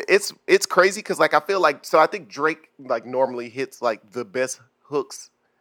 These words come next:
about girls, like, the, the, the sides of girls that, like, guys are, like, real interested in, the gir-, like, the, the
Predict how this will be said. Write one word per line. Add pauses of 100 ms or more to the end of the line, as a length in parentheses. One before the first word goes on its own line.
about
girls,
like,
the,
the, (280)
the
sides
of
girls
that,
like,
guys
are, (240)
like,
real
interested
in,
the
gir-,
like,
the, (380)
the